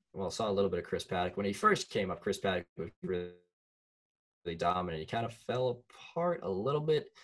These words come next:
It's a kinda tough year, but, um, could definitely learn from Mike Clevinger too. I mean,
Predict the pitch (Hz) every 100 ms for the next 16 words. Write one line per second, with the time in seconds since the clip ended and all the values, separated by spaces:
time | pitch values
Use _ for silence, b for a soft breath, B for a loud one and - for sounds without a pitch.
0 | b _ _ - - 117 110 107 101 104
1 | 98 b b _ - 98 92 - _ _
2 | _ - 95 76 - - _ _ - 95
3 | 107 - 95 87 85 - 78 73 82 82
4 | 78 76 - 78 - - _ - 85 85